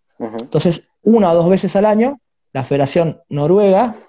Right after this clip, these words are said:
Speaker 2: viene a esa franja a ver a los chicos y ve quién tiene nivel, quién no tiene nivel, según su criterio, o quién, o quién está por abajo, ¿no? de una franja competitiva. Y después, casi que el setenta po-, eh, y después empieza la federación,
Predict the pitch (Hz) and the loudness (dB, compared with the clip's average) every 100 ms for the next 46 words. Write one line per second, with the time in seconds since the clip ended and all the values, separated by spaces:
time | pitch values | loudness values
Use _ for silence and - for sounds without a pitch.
0 | _ - - 127 160 208 214 202 196 185 | _ -20 -14 0 2 2 2 0 0 -2
1 | - 214 220 220 220 247 156 165 208 202 | 0 0 0 0 0 0 0 0 0 2
2 | 165 185 170 147 220 - 147 - _ _ | 2 4 2 0 -4 -4 -6 -8 _ _
3 | _ 143 147 175 190 - - 175 165 170 | _ -2 2 2 0 -4 -4 -2 0 0
4 | 175 175 175 190 202 175 160 160 175 175 | 2 2 2 2 2 2 2 0 0 0
5 | 180 190 196 175 147 143 151 160 202 233 | 2 2 2 0 -2 -2 -2 -2 -2 -2
6 | 127 139 139 135 - 123 147 139 147 147 | -4 -4 -6 -8 -10 -10 -6 -4 -4 -2
7 | 139 135 131 135 135 143 127 139 139 135 | 0 0 -2 -4 -4 -4 -6 -8 -10 -10
8 | 127 120 117 113 117 110 - _ _ _ | -12 -10 -12 -8 -6 -6 -10 _ _ _
9 | _ _ _ _ - 156 156 - 269 302 | _ _ _ _ -2 0 0 0 0 0
10 | - 185 156 180 165 165 156 165 165 294 | -2 -4 -2 -4 0 0 0 -2 0 0
11 | 262 233 214 147 147 151 - 208 220 208 | 0 -2 0 -2 2 0 0 -2 -2 0
12 | 226 220 214 - 190 180 214 208 208 | -2 0 -2 0 -2 -2 0 -2 -2